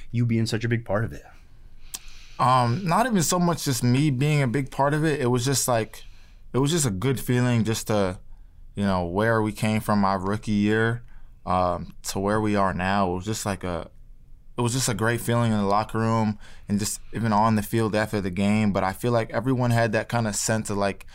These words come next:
Speaker 2: the celebration wasn't too long, to be honest. It was really that locker room. Wasn't even really on the plane like that.
Speaker 1: No.
Speaker 2: It was kinda just like, we kinda, that's what we wanted. That's what the goal was. But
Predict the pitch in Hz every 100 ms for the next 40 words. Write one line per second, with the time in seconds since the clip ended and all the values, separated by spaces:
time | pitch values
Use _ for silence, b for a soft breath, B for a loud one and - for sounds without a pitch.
0 | B B B 117 - 175 135 151 135 135
1 | 131 131 - 123 110 104 95 82 90 87
2 | 90 87 85 - 110 113 101 127 151 117
3 | 117 98 101 117 117 113 117 120 120 B
4 | B 120 135 143 123 113 113 117 110 107
5 | 95 - 98 104 104 90 87 87 87 -
6 | B B 113 113 110 107 123 120 107 110
7 | 117 98 - - b b b b b b
8 | - - - - - - - - 135 -
9 | 127 127 160 156 151 135 123 147 165 139
10 | 127 113 123 139 139 113 127 - 110 101
11 | 101 117 117 120 107 101 101